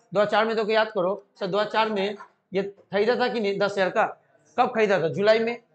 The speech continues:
तो जुलाई में एक एंट्री पास होगा, but कैसे होगा थोड़ा सा विजुलाइज करो।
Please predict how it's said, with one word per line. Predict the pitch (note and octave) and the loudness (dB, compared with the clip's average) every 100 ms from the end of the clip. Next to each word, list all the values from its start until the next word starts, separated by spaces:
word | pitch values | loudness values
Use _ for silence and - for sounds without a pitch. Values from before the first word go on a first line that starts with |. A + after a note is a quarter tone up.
| _ F3 | _ -6
तो | |
जुलाई | D#3 F3+ G3 | -2 2 4
में | A3 | 4
एक | G#3+ | 0
एंट्री | G#3+ G#3 | -2 -2
पास | A3+ G#3+ A3 | -2 -2 -2
होगा, | A3 A3 - _ - | -2 -4 -6 _ -4
but | G3 | -2
कैसे | G3 F#3 A#3 | 2 2 2
होगा | A#3 | 0
थोड़ा | A#3 G#3+ | 0 0
सा | A#3+ | 0
विजुलाइज | F#3 F3+ G#3+ F3 | 0 4 4 4
करो। | E3+ B2 | 0 -2